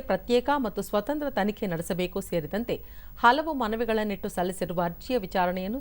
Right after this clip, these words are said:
ಸುಪ್ರೀಂ ಕೋರ್ಟ್ ಜುಲೈ ಹನ್ನೊಂದಕ್ಕೆ ಮುಂದೂಡಿದೆ. ಪ್ರಶ್ನೆ ಪತ್ರಿಕೆ ಸೋರಿಕೆಯನ್ನು ಗಂಭೀರವಾಗಿ ಪರಿಗಣಿಸಿರುವ ಮುಖ್ಯ ನ್ಯಾಯಮೂರ್ತಿ ಡಿ ವೈ ಚಂದ್ರಚೂಡ್ ನೇತೃತ್ವದ ಪೀಠ, ಸೋರಿಕೆಯಾದ ಸಮಯ, ಇದರ ಪ್ರಸಾರದ ವಿಧಾನ ಹಾಗೂ ಪರೀಕ್ಷೆ ಮತ್ತು ಸೋರಿಕೆಯ ನಡುವಿನ ಅವಧಿ ಇತ್ಯಾದಿಗಳ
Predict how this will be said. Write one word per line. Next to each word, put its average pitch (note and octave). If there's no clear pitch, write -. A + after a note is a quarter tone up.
ಸುಪ್ರೀಂ G#3
ಕೋರ್ಟ್ A3+
ಜುಲೈ A#3
ಹನ್ನೊಂದಕ್ಕೆ F3+
ಮುಂದೂಡಿದೆ. D#3+
ಪ್ರಶ್ನೆ C4
ಪತ್ರಿಕೆ C4
ಸೋರಿಕೆಯನ್ನು A3
ಗಂಭೀರವಾಗಿ A#3
ಪರಿಗಣಿಸಿರುವ G3
ಮುಖ್ಯ G3+
ನ್ಯಾಯಮೂರ್ತಿ F#3
ಡಿ G3+
ವೈ A#3
ಚಂದ್ರಚೂಡ್ F#3+
ನೇತೃತ್ವದ E3+
ಪೀಠ, E3+
ಸೋರಿಕೆಯಾದ C#4
ಸಮಯ, G#3
ಇದರ G#3
ಪ್ರಸಾರದ A#3
ವಿಧಾನ G3+
ಹಾಗೂ G#3+
ಪರೀಕ್ಷೆ D4
ಮತ್ತು A3
ಸೋರಿಕೆಯ C4
ನಡುವಿನ G3+
ಅವಧಿ G3+
ಇತ್ಯಾದಿಗಳ C4+